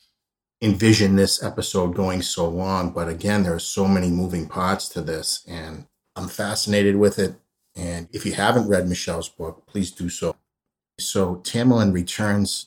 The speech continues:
to Boston, flying again, well on two no-fly zones in July two thousand twelve.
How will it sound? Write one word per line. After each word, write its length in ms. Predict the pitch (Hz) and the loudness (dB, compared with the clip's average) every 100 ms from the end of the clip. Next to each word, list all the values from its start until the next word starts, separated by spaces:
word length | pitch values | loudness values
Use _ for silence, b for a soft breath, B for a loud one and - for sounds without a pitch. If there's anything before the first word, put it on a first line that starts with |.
| - | -8
to 160 | 95 87 | -6 -6
Boston, 760 | - 90 95 - - 80 76 _ _ _ | -6 -2 0 -2 -6 -10 -12 _ _ _
flying 580 | - - 92 101 92 90 | -12 -4 -2 0 -2 -6
again, 540 | 92 87 104 90 87 - _ _ _ _ | -8 -2 0 0 -4 -10 _ _ _ _
well 220 | - 101 98 | 0 2 2
on 300 | 92 85 82 | 0 -4 -8
two 320 | - 113 101 | -4 0 2
no-fly 640 | 92 90 90 95 92 98 | 2 0 -2 -4 0 0
zones 580 | 98 90 165 170 - - - | 0 -4 -4 -6 -6 -10 -12
in 520 | 95 90 82 82 98 | -6 -4 -4 -8 -10
July 500 | - 101 92 95 92 | -6 -2 0 2 2
two 220 | 90 - 95 | 0 -2 -2
thousand 480 | 87 85 85 - | -2 -4 -6 -8
twelve. 520 | 85 82 80 73 - | -10 -8 -8 -8 -12